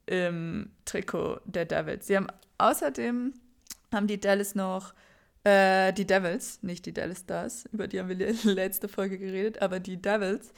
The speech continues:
noch Curtis Lazar aus Vancouver geholt. Also insgesamt, glaub ich, mit diesen zwei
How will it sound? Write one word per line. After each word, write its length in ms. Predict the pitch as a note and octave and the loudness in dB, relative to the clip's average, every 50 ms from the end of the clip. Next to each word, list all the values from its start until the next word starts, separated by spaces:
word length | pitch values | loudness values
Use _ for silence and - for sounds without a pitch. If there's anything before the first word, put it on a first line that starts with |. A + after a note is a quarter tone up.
| - - - - - - | -20 -20 -20 -20 -14 -6
noch 200 | - F3+ F#3+ F#3+ | -4 -4 -4 -2
Curtis 340 | - A3+ G3 G3+ G3+ G#3+ G3+ | 0 2 2 2 2 -2 -6
Lazar 360 | G3 F3+ F#3 F3+ F#3+ F#3 F#3+ | -4 -6 -4 0 2 2 2
aus 120 | F#3+ G3 - | 0 -2 -4
Vancouver 480 | F3+ F3+ F3+ - - C4 C4 C4 A#3+ | -8 -8 -8 -4 -4 -4 -4 -4 -4
geholt. 500 | G#3+ G#3+ G#3+ G#3 G#3 G#3 G#3 G#3 G#3 - _ _ _ _ _ _ _ _ _ _ _ _ - | -4 -4 -2 -2 -2 -2 -2 -2 -4 -8 _ _ _ _ _ _ _ _ _ _ _ _ 2
Also 600 | - F#3+ F#3+ G3 G3 G#3 G#3 G#3 G#3 G#3 G#3 G#3+ - _ _ _ _ _ _ _ - | 2 4 4 4 2 0 0 2 2 0 -2 -4 -10 _ _ _ _ _ _ _ -4
insgesamt, 800 | - A#3+ B3+ C4+ C4 - A#3+ A3+ A3 - G3+ G#3 G#3+ A3+ A3+ A3+ | 0 2 2 2 0 0 -2 0 2 2 2 2 2 0 -2 0
glaub 260 | G3+ G3 G3 G3 G3 | 2 2 2 2 2
ich, 120 | G#3 G3+ - | 0 -2 -2
mit 200 | G3 G3 G3 - | -2 -2 -2 -4
diesen 420 | G3 F#3+ G3+ F#3+ F#3+ F#3+ F#3+ G3 | -6 -4 -4 -4 -4 -4 -6 -6
zwei 300 | - - - G3+ G3+ G3+ | -4 -2 0 0 0 -2